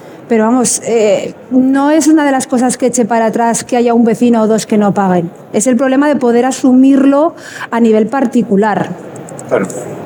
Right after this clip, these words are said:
Speaker 1: Ah, lo que vemos en el día a día, ¿eh?
Speaker 2: Mm.
Speaker 1: Que al final, eh, es muy sencillo, está muy bien decir, "Tenemos que rehabilitar", pero el problema es que el vecino al que no le han subido, o el propietario al que no le suben el sueldo, que tiene unas condiciones económicas justas,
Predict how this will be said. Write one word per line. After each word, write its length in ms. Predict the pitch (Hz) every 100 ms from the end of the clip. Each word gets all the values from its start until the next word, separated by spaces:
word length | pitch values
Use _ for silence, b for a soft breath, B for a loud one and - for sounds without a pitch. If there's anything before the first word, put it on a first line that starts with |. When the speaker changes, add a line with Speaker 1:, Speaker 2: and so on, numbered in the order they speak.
| - - - -
Speaker 1:
Ah, 120 | 220 - - - 247
lo 180 | 254 254
que 100 | 254
vemos 280 | 262 302
en 100 | 330
el 140 | 294 226
día 180 | 262 247
a 40 |
día, 420 | 233 247 208 190
¿eh? 100 | 226
Speaker 2:
Mm. 40 | 233
Speaker 1:
Que 100 | 226
al 80 |
final, 380 | 220 226 233 247 - B B B B B
eh, 300 | 240 247 - - 196 220
es 340 | 226 220 -
muy 120 | 254 269
sencillo, 840 | 277 254 277 269 269 247 240 240
está 220 | 233 240
muy 180 | 240 254
bien 220 | 254 262
decir, 280 | 247 254 214
"Tenemos 360 | 240 254 262 -
que 140 | 277
rehabilitar", 880 | 262 254 254 247 240 233 247 269 - B B B -
pero 220 | 262 240
el 80 | 220
problema 320 | 233 233 254
es 100 | 247
que 140 | -
el 100 | 247
vecino 480 | 233 233 247 277 247
al 140 | 220 208
que 120 | 220
no 120 | 220
le 120 | 226
han 140 | 233 226
subido, 580 | 247 240 240 240 240
o 200 | 226 220
el 80 | 220
propietario 560 | 226 220 208 247 277 247
al 80 | 233
que 80 |
no 100 | 214
le 100 | 226
suben 280 | 233 269 277
el 100 | 247
sueldo, 420 | - 254 247 226
que 120 | 208 220
tiene 160 | 226
unas 160 | 247 240
condiciones 420 | 269 240 247 240
económicas 560 | 254 254 247 254 262 254
justas, 460 | 269 262 285 277